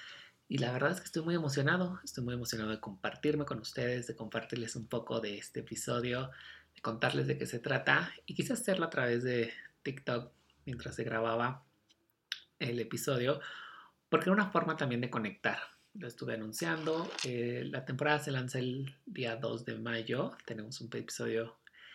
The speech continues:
de inicio y de arranque que van a poder disfrutar a través de las plataformas, tanto en Spotify como en Apple Podcast y Amazon Music. Eh, lo pueden encontrar en el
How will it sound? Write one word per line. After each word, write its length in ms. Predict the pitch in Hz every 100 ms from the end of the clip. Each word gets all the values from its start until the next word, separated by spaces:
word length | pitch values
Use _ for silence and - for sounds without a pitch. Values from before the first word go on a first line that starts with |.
| - - _ -
de 100 | 131
inicio 560 | 127 135 143 135 147
y 40 | 139
de 100 | 127
arranque 500 | 113 131 127 120 147
que 120 | 131
van 180 | 117 117
a 80 | 113
poder 260 | 104 107
disfrutar 520 | 117 - - - 131
a 200 | 196 - -
través 200 | 113 110
de 60 |
las 160 | 107 -
plataformas, 800 | 117 113 - 131 131 147 175 -
tanto 340 | 117 107 110
en 180 | 104 101
Spotify 600 | - - 120 135 135 135 - -
como 220 | - 123
en 80 | 117
Apple 220 | 120 117 120
Podcast 480 | 135 - 165 170 -
y 80 | 120
Amazon 380 | 113 113 110 110
Music. 440 | 127 127 165 165 - - - - - _ -
Eh, 360 | - 117 117 117
lo 100 | -
pueden 220 | 123 120
encontrar 760 | 110 110 104 110 117 127 135 -
en 60 | 170
el 240 | 113 117